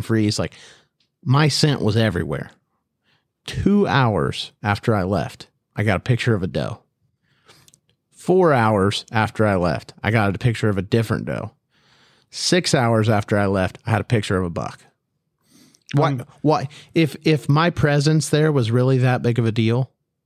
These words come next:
Speaker 1: it would have been two days before I saw anything, in my opinion.
Speaker 2: Yeah, I mean, I,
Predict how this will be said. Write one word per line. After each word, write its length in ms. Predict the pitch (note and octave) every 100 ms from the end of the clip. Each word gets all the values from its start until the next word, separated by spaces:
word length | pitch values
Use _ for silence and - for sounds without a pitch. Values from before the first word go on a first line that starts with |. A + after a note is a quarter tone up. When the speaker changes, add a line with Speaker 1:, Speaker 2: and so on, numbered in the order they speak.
| _ _ _ _ _ _ _ _ _ -
Speaker 1:
it 60 | B2+
would 40 |
have 40 | A#2+
been 160 | A#2+
two 140 | B2 A#2
days 240 | A#2+ G#2+
before 160 | - C2+
I 40 |
saw 220 | - C#2
anything, 360 | B1 - A2+ A2+
in 120 | A#2
my 160 | A2 C3+
opinion. 420 | B2 F#2+ G#2 C3+ _ _
Speaker 2:
Yeah, 220 | G3 A3
I 120 | F#3+ A3+
mean, 280 | G#3 F3 -
I, 400 | E3 A#3+ F#3